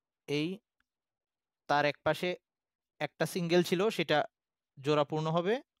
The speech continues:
আরেকটা সিঙ্গেল ছিল, সেটা হাইড্রোজেনের সাথে যাবে। আর এরও এরকম একটা পিওয়াই রয়ে গেছে। আচ্ছা, পিজেডটা আগে আঁকি।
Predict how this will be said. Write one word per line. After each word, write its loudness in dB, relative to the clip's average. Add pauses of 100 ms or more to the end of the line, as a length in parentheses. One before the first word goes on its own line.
(160)
আরেকটা -2
সিঙ্গেল -2
ছিল, -6 (680)
সেটা -8
হাইড্রোজেনের -4
সাথে -6
যাবে। -6 (1300)
আর -6
এরও 2 (1800)
এরকম -4
একটা 0 (140)
পিওয়াই 2
রয়ে 0
গেছে। -2 (320)
আচ্ছা, -14
পিজেডটা -6
আগে -4
আঁকি। -10